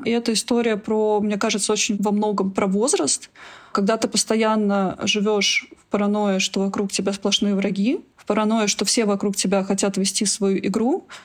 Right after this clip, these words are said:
рано или поздно ты начинаешь замыкаться на круге людей, которым ты доверяешь как самому себе, и которые при этом не пытаются сделать явно какую-то самостоятельную политическую карьеру.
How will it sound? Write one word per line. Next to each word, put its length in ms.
рано 300
или 120
поздно 440
ты 100
начинаешь 480
замыкаться 920
на 560
круге 360
людей, 560
которым 440
ты 180
доверяешь 540
как 160
самому 300
себе, 420
и 160
которые 440
при 200
этом 460
не 520
пытаются 580
сделать 560
явно 380
какую-то 640
самостоятельную 920
политическую 680
карьеру. 560